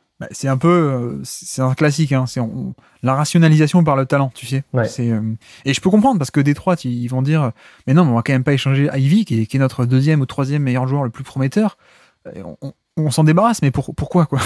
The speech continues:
Speaker 1: <laughs>
Speaker 2: Ouais.
Speaker 1: On n'a rien à la place, quoi. C'est quand même du talent. Et ça, tu sais, c-,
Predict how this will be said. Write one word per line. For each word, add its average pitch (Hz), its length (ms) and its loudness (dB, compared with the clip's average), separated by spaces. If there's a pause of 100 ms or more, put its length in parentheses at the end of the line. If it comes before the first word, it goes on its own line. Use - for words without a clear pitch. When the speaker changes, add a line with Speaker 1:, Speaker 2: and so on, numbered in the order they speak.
(200)
Speaker 1:
<laughs> - 260 -2
Speaker 2:
Ouais. 151 180 2
Speaker 1:
On 143 60 -2
n'a 147 100 2
rien 170 180 4
à 151 40 4
la 160 80 2
place, 220 220 -2
quoi. 151 120 0
C'est 143 100 -4
quand 156 120 2
même 147 80 6
du 143 100 4
talent. 202 300 0 (400)
Et 123 220 0
ça, 135 200 0
tu 185 140 0
sais, 180 80 4
c-, - 180 -10